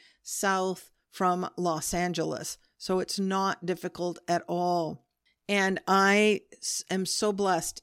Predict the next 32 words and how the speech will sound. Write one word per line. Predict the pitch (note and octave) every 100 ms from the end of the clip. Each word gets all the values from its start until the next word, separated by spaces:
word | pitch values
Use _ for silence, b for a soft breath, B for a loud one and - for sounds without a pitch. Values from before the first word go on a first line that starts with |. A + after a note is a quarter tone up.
| -
to | F#3
be | F#3
able | F3 F3+
to | F3
go | F#3
back | F3 F3 E3+ - - _ F3+
every | F3+ E3+ F#3 F3+
year, | E3+ F#3 F3 E3+ D3+ - b b b
and | F3+ F3+
I | F#3 G3
look | G3 -
forward | - G3 F#3+ F#3+ F#3
to | G3+ G3
it. | F#3+ F3+ -
And | F3 -
each | A3 A#3 -
time | A3+ G#3
I | G3+ F#3+ F#3 - b _
am | G3+ G3
there | F#3+ G#3 G#3 G3
with | F#3 G3+
the | G3+
gray | F3+ G3 G3
whales, | G3 F#3+ F#3+ F3+ -
it | G3+ G3
is | F3+ F3+
like | F3+ F3+ F3+ F3 -
my | F3 F3
first | E3+ F3+ E3+ E3+
time | - F3 F3 -
as | F3 E3+
well. | E3+ F3 E3+ E3 E3